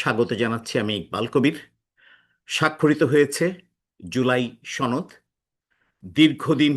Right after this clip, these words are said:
পরে অনেক আলোচনা, সমালোচনা, বিতর্ক, বিশ্লেষণের পরে স্বাক্ষরিত হলো জুলাই সনদ, যেটিকে ঐতিহাসিক বলছেন,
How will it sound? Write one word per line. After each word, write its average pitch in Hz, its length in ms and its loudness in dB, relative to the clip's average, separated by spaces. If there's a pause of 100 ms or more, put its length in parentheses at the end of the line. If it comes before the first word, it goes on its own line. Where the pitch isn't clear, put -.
(120)
পরে 127 240 2 (180)
অনেক 123 260 -2 (120)
আলোচনা, 135 480 -2 (180)
সমালোচনা, 123 680 -2 (200)
বিতর্ক, 120 420 -4 (440)
বিশ্লেষণের 123 680 -2 (100)
পরে 113 200 0 (1200)
স্বাক্ষরিত 135 600 -2
হলো 120 300 0 (560)
জুলাই 120 280 0
সনদ, 131 400 -6 (540)
যেটিকে 123 480 0
ঐতিহাসিক 127 800 -4
বলছেন, 120 340 -2